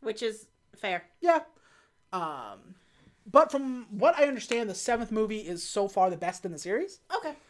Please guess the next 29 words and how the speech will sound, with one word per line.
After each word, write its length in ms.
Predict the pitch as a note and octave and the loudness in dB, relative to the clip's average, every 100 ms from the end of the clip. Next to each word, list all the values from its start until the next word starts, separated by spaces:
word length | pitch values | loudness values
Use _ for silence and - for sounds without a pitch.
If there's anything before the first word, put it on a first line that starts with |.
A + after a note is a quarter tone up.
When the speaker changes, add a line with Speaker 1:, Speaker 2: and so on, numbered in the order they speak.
| _ _ _ _ _ - | _ _ _ _ _ -6
Speaker 2:
So 220 | - F#3+ | 0 2
I'm, 280 | F3+ F#3 F3 | 2 -4 -6
I'm 140 | F#3 | -8
excited 420 | F#3 - G#3+ G3+ F#3+ | -8 -8 -6 -6 -6
to 120 | F3+ | -10
see. 500 | - F#3 D#3+ D#3+ D#3 - | -10 -8 -8 -8 -12 -14
Speaker 1:
And 240 | A3 G3 | -12 -6
yet 260 | G3+ G#3 G3 | -4 -4 -6
no 280 | F#3+ G#3+ G3+ - | -6 -6 -8 -8
Gal 300 | G3 G#3+ G#3 | -6 -6 -8
Gadot. 480 | F#3+ - F#3+ F#3 D#3 | -16 -14 -10 -10 -12
Speaker 2:
And 160 | E3+ E3+ | -12 -8
no 200 | F3+ G#3+ | -6 -8
Gal 280 | F#3 E3 F3+ | -8 -10 -10
Gadot. 440 | F#3 E3 D#3 C#3 - | -10 -12 -12 -14 -14
Well, 240 | F#3 F#3+ | -12 -10
we'll 160 | F#3 F3+ | -10 -12
live. 260 | D3+ D3 _ _ _ _ _ _ _ - | -12 -16 _ _ _ _ _ _ _ -12
She 160 | G#3 | -6
Speaker 1:
Mm. 40 | G#3 | -4
Speaker 2:
won't, 200 | D3 D3 | -4 -8
but 120 | D#3 | -12
we 80 | E3+ | -10
will. 180 | C#3 C#3+ - | -10 -10 2
Speaker 1:
<laughs> 0 | D4 E4+ F4+ F4+ | 4 6 6 4
Speaker 2:
Um, 560 | F3+ F3 F3 E3+ E3 - _ _ _ _ _ _ _ _ _ - F3+ | 4 4 4 0 -4 -16 _ _ _ _ _ _ _ _ _ -16 -8
so 560 | - G#3 G3 F#3+ F#3+ | -2 0 0 0 0
with 560 | F3+ F3+ E3+ A3 A3+ E3+ | -2 -6 -2 -2 -4 -10
that, 280 | F3 D#4 | -6 -6